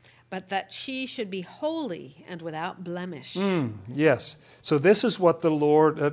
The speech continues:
Speaker 2: I love that passage for what it says about the Lord's relationship with the church. That's why he came into the world,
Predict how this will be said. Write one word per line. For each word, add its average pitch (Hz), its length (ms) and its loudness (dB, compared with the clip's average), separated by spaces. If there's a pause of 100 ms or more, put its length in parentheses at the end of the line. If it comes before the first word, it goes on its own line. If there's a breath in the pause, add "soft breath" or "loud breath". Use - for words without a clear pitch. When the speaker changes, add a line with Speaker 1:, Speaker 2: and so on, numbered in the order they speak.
Speaker 2:
I 143 60 4
love 156 280 4
that 151 180 4
passage 139 420 2
for 147 160 -6
what 143 180 0
it 143 80 -2
says 151 360 0
about 135 400 0 (260 loud breath)
the 156 100 0
Lord's 147 300 4
relationship 143 500 -2
with 131 120 -4
the 151 60 -2
church. 196 300 2 (220 loud breath)
That's 156 240 0
why 151 160 0
he 151 80 -6
came 147 240 -6
into 135 140 -10
the 131 80 -10
world, 185 420 -2